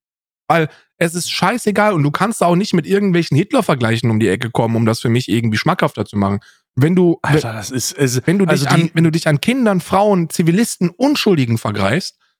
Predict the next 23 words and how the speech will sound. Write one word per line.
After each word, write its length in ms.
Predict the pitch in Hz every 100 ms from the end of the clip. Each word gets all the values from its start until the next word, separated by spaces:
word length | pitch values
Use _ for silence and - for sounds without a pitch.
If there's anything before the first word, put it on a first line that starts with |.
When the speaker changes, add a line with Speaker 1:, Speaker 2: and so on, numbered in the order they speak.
| _ _
Speaker 1:
so, 220 | 139 196
dann, 440 | 202 185 190 208 170
dann, 260 | - 175 170 - _
dann 260 | 175 160 -
kann 220 | - 160
ich 100 | 165
das 200 | 185 -
nicht 280 | 135 175 -
ein 120 | 165 156
Akt 180 | 156
der 60 | -
Befreiung 440 | 160 - 196 190
nennen. 260 | 117 95 98 - _ _
Und 180 | 139 135
wenn 140 | 247
du 80 | 269
das 220 | 208 -
tust, 380 | - 277 233 -
dann 80 | 139
machst 220 | 180 -
du 60 |
das 140 | 147 135
entweder, 640 | 185 233 180 135 143 220